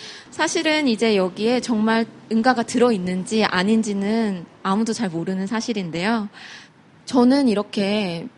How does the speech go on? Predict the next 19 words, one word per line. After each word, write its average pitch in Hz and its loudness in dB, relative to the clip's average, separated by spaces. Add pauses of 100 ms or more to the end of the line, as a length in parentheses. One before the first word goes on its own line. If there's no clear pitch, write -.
(100)
피도 320 -2 (460)
은가도 214 2 (640)
현대미술이 320 2
되는 185 -2
게 196 0
정말 240 2
신기했고, 285 0 (320)
아, 214 2
이러한 269 2
점 208 0
때문에 226 2
어떻게 226 0
보면 190 0
많이 190 -2
난해하게 220 0
느껴지지 180 -4
않을까라고 170 -4
생각을 214 -2
했습니다. 170 -6